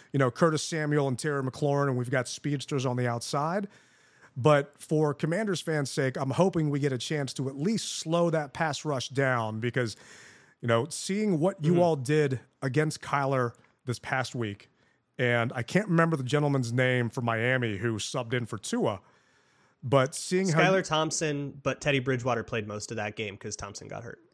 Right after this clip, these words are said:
Speaker 1: Yeah, and seeing what they were able to do and how you guys were able to kind of slow them down and still really win those games, it doesn't leave me warm and fuzzies leading into this matchup. And it's only Wednesday,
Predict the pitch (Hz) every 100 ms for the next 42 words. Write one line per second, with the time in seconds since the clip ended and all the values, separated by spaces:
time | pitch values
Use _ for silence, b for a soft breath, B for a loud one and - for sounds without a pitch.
0 | - 127 107 101 - 135 131 - - 196
1 | 190 - 170 175 151 147 147 135 120 151
2 | 143 127 139 135 123 135 127 127 135 120
3 | - 147 127 120 131 147 139 117 - 143
4 | 123 B B B 156 120 139 127 117 110
5 | 156 143 123 107 - b b b b b
6 | b _ _ 156 131 190 190 196 175 185
7 | 165 170 147 151 143 127 156 131 123 120
8 | 135 123 113 110 - 113 110 110 98 _
9 | _ _ 123 113 113 110 107 101 b b
10 | b b b _ - 143 180 185 175 165
11 | 123 101